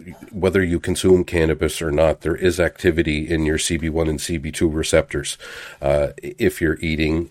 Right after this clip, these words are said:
uh, diets high in essential oils, essential fatty acids.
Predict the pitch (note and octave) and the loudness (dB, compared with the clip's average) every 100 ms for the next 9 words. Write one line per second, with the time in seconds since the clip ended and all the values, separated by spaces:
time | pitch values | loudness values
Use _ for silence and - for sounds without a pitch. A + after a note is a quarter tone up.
0 | _ C#2+ C2 C2 - - E2 E2 D#2 - | _ -6 -6 -8 -14 -4 2 2 2 -2
1 | - - - - D#2 D2 D2 D2 C#2+ D#2 | -6 -6 -6 2 4 4 0 -6 -4 -2
2 | C#2+ - C#2+ D#2+ D#2 C2+ C2+ - - - | -2 -4 -4 -2 0 -2 -6 -14 -20 -20
3 | - E2 D#2 D#2+ D#2 C#2+ D2 D2+ D2 - | -2 -2 -2 0 0 2 2 2 0 -6
4 | - | -16